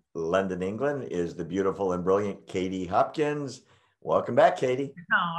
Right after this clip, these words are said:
Speaker 2: thank you so much, Barry. And as I like to dutifully remind our lovely family, if they want to see more of us straight to their phones, they can text the word truth, T R U T H,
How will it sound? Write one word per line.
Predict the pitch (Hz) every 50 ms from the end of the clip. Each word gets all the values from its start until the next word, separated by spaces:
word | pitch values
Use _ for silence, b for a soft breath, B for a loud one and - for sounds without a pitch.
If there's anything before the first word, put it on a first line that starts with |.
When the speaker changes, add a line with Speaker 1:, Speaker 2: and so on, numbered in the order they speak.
| 175 -
Speaker 2:
thank | 262 262 262 - 269
you | 269
so | - - 269 254 240 233
much, | 226 226 214 - - _
Barry. | 233 226 214 214 214 208 -
And | - 214 214 214 202 180 B B B B B B _
as | 220 180 196
I | 220 214
like | 214 202 208 202
to | - 226
dutifully | 208 170 - 277 320 311 311 - 233 202 - - 190
remind | 180 185 180 185 180 180 180 175 180
our | 175 175
lovely | 175 185 185 180 185 180 175
family, | - 202 196 185 180 175 175 175 170 B B B B B B
if | 190 190 180 -
they | 226 214 208
want | 208 208 180
to | 180 196 175
see | - - 202 196 190
more | 202 254 320 294 233
of | 185 175
us | 175 175 170 -
straight | - 190 175 175 -
to | 170
their | 170 165 151 147 -
phones, | 180 170 170 165 165 -
they | - 165
can | 170 170 170 170 170
text | - - - 294 - - - - _
the | 247
word | 233 233 226 220 220
truth, | - - - 190 160 143 143 - -
T | - - 214 208 175 - -
R | 170 170 165 165 165
U | 180 190 185 175 -
T | - 196 175 165 _ -
H, | 175 170 165 - - -